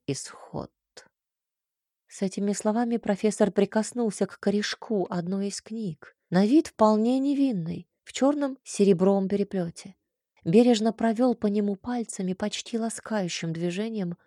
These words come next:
с нежностью, с которой возлюбленный мог бы гладить по волосам женщину. Меня передёрнуло. "Она бесценна", с мечтательной ноткой в голосе добавил профессор Андрих.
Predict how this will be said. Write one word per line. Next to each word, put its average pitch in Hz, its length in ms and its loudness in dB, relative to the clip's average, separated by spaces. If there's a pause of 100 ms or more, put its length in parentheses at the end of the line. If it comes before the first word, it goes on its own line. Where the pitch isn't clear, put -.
с - 160 -10
нежностью, 196 840 -4
с - 80 -16
которой 233 340 -2
возлюбленный 214 640 2
мог 196 240 0
бы 202 240 0
гладить 202 540 2
по 196 100 2
волосам 190 500 -2
женщину. 180 600 -10 (560)
Меня 185 340 -2
передёрнуло. 180 880 0 (380)
"Она 143 800 2 (260)
бесценна", 135 1120 -4 (580)
с - 120 -8
мечтательной 214 760 0
ноткой 214 480 0
в 170 80 -2
голосе 233 460 0
добавил 190 420 0
профессор - 580 -6
Андрих. 170 560 -8